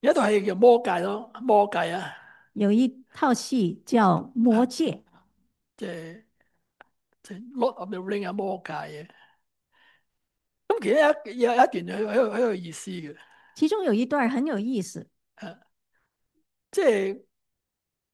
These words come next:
Speaker 1: 即係因為佢要，要，要去拯-，拯-，誒，去，去，要拯救重-，拯救同胞啊。
Speaker 2: 因為他要去拯救同胞。
Speaker 1: 所以幾個，幾個哈比人呢，就要離開佢哋住嘅地方。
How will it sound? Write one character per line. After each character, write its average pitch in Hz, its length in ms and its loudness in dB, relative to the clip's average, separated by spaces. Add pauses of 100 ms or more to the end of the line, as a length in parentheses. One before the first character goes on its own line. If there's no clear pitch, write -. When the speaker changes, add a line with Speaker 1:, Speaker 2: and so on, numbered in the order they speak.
(320)
Speaker 1:
即 302 80 -6
係 202 200 -2 (280)
因 311 100 -6
為 247 80 -2
佢 190 640 -4
要， 190 300 -2
要， 208 480 -4
要 185 80 -6
去 180 200 -6 (200)
拯-， 196 260 -10 (280)
拯-， 247 200 -10 (240)
誒， 214 460 -6
去， - 20 -8
去， 233 480 -10 (260)
要 233 120 4
拯 392 320 -4
救 214 1000 6 (160)
重-， 277 340 -8
拯 285 280 -6
救 294 140 2
同 185 200 -10
胞 233 280 2
啊。 190 340 -4 (380)
Speaker 2:
因 294 80 0
為 247 180 4
他 285 180 4
要 240 340 4
去 208 540 2 (280)
拯 165 220 0
救 262 180 2
同 196 80 2
胞。 185 60 -2
Speaker 1:
所 262 120 2
以 233 40 -2
幾 233 140 4
個， 220 480 2
幾 262 120 4
個 220 200 4
哈 269 300 6
比 233 140 0
人 196 200 4
呢， 220 140 -2
就 202 100 -2
要 185 120 -2
離 185 400 -8
開 170 200 -2
佢 - 100 -6
哋 175 220 -8
住 175 120 -16
嘅 165 80 -12
地 156 120 -16
方。 175 260 -12